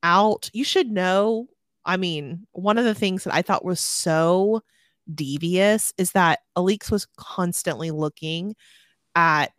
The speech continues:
Amira's phone, which was so gross. Like, if she was so petty and, like, teenage about this whole thing,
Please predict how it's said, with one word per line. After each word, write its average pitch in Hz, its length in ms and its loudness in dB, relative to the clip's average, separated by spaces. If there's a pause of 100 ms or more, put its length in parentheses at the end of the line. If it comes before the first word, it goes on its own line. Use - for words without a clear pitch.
(100)
Amira's 170 520 0
phone, 143 540 -2
which 196 180 0
was 170 120 0
so 160 260 2
gross. 135 680 2
Like, 160 280 2 (180)
if 196 140 2
she - 200 2
was 220 100 2
so 214 420 4
petty 180 580 0
and, 151 120 -6
like, 143 220 -8
teenage 147 580 -4
about 143 200 -2
this - 140 -6
whole 170 260 0
thing, 143 480 -4